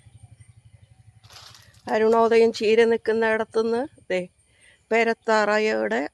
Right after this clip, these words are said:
അവിടെയുള്ള പുല്ലെല്ലാം പിഴുത് മാറ്റി ദേ ഇവിടെ ഇത്രയും വരെ പുല്ല് പറിച്ച് കൂട്ടിയിട്ടേക്കണതാണ് അത്.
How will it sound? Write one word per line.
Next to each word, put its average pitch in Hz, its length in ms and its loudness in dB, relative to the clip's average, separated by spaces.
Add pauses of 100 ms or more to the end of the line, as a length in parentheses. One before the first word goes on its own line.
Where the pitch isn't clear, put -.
അവിടെയുള്ള 202 640 -2
പുല്ലെല്ലാം 208 760 -2
പിഴുത് 202 380 4
മാറ്റി 202 400 -2 (720)
ദേ 170 120 -2 (1600)
ഇവിടെ 185 320 -2 (120)
ഇത്രയും 214 580 2
വരെ 185 220 -2 (1160)
പുല്ല് 220 220 4
പറിച്ച് 262 420 2
കൂട്ടിയിട്ടേക്കണതാണ് 226 1400 2 (1600)
അത്. 180 260 2